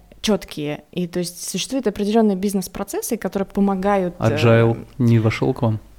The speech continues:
Speaker 1: Частично. Мы не то чтобы там прям исповедуем какие-то религии, мы, мы берём какие-то части, да, и то же самое из Agile, и из Канбана, из того же, вот я говорила про мою доску,
Speaker 2: Мгм.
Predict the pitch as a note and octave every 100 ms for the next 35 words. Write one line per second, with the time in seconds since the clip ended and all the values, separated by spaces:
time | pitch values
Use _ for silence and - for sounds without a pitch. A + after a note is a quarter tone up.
0 | _ - E4+ E4+ G4 - - F3+ E3 -
1 | A3 A3+ A3+ C4 A#3+ F#3 F3 E3 E3 D#3+
2 | - F3+ E3+ D3+ D3+ - - - - E3+
3 | F#3 B3 G3 E3 D#3 - - - F#3+ G3+
4 | - - A#3 G#3 A3+ B3+ G#3+ F3 F#3 F3+
5 | E3+ E3 - - D#3+ F3+ F3 F3+ - F3+
6 | E3+ D3 E3 F3+ E3+ E3 E3 F#3+ G3 F3+
7 | E3+ E3+ - - - - D3+ D#3 - -
8 | E3 - D#3 E3+ F3 F3+ E3 D#3+ - D#3
9 | D#3 D3 D#3 - D#3 D#3 F3 E3+ - E3
10 | A#2 E2+ - - -